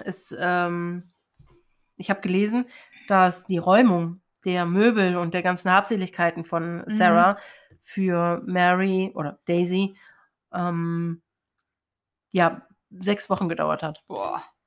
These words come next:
Speaker 1: bevor alles aus dem Haus raus war.
Speaker 2: Krass.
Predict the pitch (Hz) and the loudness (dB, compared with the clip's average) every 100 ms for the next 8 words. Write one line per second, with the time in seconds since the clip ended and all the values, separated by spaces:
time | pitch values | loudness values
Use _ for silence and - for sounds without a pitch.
0 | _ _ _ _ _ - 170 - 175 170 | _ _ _ _ _ -6 -6 0 2 2
1 | 180 175 - 170 170 170 165 160 143 - | 0 -2 -6 -8 -8 -6 -6 -6 -10 -4
2 | 262 269 - - | -2 -2 -6 -20